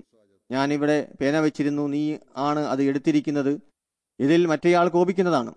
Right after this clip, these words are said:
കോപമുണ്ടാകാൻ കാരണമെന്താണ്? പറയുന്നു, നിന്റെ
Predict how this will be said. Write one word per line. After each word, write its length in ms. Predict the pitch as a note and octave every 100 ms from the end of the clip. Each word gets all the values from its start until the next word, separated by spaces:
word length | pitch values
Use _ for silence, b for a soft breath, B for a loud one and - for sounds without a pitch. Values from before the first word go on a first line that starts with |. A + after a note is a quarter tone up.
| - A2 C#3+ -
കോപമുണ്ടാകാൻ 720 | B2+ D#3 D#3 D#3 D#3 D#3+ D#3+
കാരണമെന്താണ്? 640 | D3+ D3+ D#3+ D#3+ D#3+ D#3 D#3 F3 _ -
പറയുന്നു, 420 | C3+ D3+ D#3 D#3+ E3 - _ _ _ _ _ _ _ _ _ _ _ _ _ _ _ _ _ _ _ _ -
നിന്റെ 480 | A2+ C#3 D3+ E3